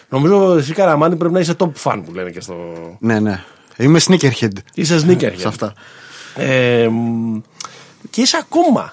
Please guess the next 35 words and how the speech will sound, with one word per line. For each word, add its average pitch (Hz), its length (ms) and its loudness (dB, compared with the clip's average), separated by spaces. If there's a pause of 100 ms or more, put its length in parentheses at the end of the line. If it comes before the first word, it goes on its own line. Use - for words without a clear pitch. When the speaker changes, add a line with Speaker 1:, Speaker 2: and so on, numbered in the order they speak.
Speaker 1:
έχω 98 220 -10
την 92 120 -14
εντύπωση. 85 460 -14
Δηλαδή 135 840 -2
Speaker 2:
Είμαι, 175 220 8
είμαι. 123 460 4
Υπάρχει 170 360 2
ένα, 185 520 2
θα 180 100 -6
σου - 80 -8
πω, 147 120 4
υπάρχει 143 240 2
ένα 156 80 4
προσωπικό 135 360 0
δράμα 135 320 4
πίσω 104 140 -6
από 98 100 -6
αυτό. 110 340 -4
Speaker 1:
Ναι. 131 280 0
Speaker 2:
Ότι 127 280 0
κάποια 151 240 0
στιγμή 147 300 2
η 151 40 6
γιαγιά 135 380 2
μου 160 260 2
μου 139 120 0
πέταξε 160 960 6
τη 147 60 4
μεγαλύτερη 147 440 4
συλλογή 143 800 6
μπασκετικών 135 580 2
παπουτσιών 143 360 2
στην 143 120 0
Ανατολική 127 360 2
Αττική. 120 360 -4